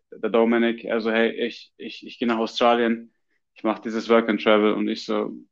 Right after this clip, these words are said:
ich, ich war nicht angetan davon. Ich da, ich hab mir, ich hab's mir nur angehört und hab mir gedacht, „Ja, okay, du kannst es so machen, ich mach mein B W L-Studium.“ Was passiert ist, ist, äh, einige Wochen später halt im, im Juli, dann stand ich dort und dann dachte, hab ich halt darüber kurz nachgedacht.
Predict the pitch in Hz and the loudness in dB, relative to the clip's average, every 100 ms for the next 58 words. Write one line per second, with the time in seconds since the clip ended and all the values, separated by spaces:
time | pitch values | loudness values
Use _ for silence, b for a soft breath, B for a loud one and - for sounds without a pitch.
0 | 110 127 - 117 - - 156 190 151 147 | -12 -8 -8 -6 -2 4 6 6 8 8
1 | 160 135 113 110 107 107 - 123 123 151 | 8 6 4 4 2 0 4 4 6 2
2 | - 139 131 131 139 - 139 135 151 160 | 2 2 4 2 0 0 2 4 6 6
3 | 147 123 131 127 127 123 123 123 127 120 | 6 4 2 2 0 2 2 0 0 -2
4 | 123 151 135 123 120 147 143 120 135 135 | 0 2 0 0 4 6 6 6 4 4
5 | 113 110 110 123 - 113 107 127 - _ | 2 4 4 4 2 -6 -6 -6 -8 _
6 | b b b b b b _ _ _ 127 | b b b b b b _ _ _ 0
7 | 147 - 139 160 147 139 - 127 123 127 | 0 0 -2 0 0 0 -4 -6 -4 -2
8 | 120 117 - 127 143 127 120 123 113 - | 0 0 0 0 2 2 2 0 -2 -2
9 | 123 120 110 104 107 107 - 117 120 120 | -2 0 -2 -2 -4 -6 -4 -4 -2 0
10 | 120 110 110 - _ _ _ _ _ _ | 2 2 2 -6 _ _ _ _ _ _
11 | _ _ - 127 117 101 113 113 113 107 | _ _ -2 2 2 2 4 4 4 2
12 | 113 - 127 139 127 104 120 117 117 120 | 2 2 2 4 4 4 4 4 4 0
13 | - 127 127 113 104 123 | 2 2 2 0 2 2